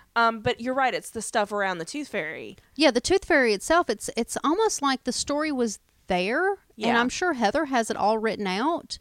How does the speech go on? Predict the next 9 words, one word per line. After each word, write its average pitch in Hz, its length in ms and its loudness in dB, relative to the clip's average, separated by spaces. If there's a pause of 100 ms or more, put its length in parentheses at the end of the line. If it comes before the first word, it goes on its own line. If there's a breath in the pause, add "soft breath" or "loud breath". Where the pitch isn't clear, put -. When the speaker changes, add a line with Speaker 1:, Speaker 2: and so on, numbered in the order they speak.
Speaker 1:
Mm-hmm. 185 680 -10
Speaker 2:
but 262 220 4
they 254 120 2
had 254 300 -2
to 277 40 -2
cut - 300 -2
for - 120 -8
time 302 720 -4
Speaker 1:
Yeah. 185 320 2